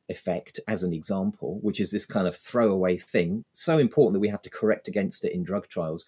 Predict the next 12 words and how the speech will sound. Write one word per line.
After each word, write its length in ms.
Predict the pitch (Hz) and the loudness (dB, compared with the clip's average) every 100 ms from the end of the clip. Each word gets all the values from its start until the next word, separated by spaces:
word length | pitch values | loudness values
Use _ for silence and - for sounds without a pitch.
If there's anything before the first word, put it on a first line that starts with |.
| - _ - | -18 _ 0
Nevertheless, 840 | 180 131 117 107 82 226 - - _ _ _ _ _ _ _ _ - | 0 4 2 2 0 -4 -6 -6 _ _ _ _ _ _ _ _ -4
the 100 | 127 | -4
fact 380 | - 160 - | 2 2 2
of 120 | - - | -4 -2
placebo, 500 | 117 - 160 151 92 | -2 2 2 4 2
which 180 | 117 | 2
we 100 | 131 | -2
could 300 | 123 - 185 | -2 2 2
think 280 | - 139 123 | 2 -2 0
of 120 | 95 | -2
as 180 | 98 - | -2 0
simply, 580 | - 123 - 104 101 95 | 0 0 0 -2 -2 -6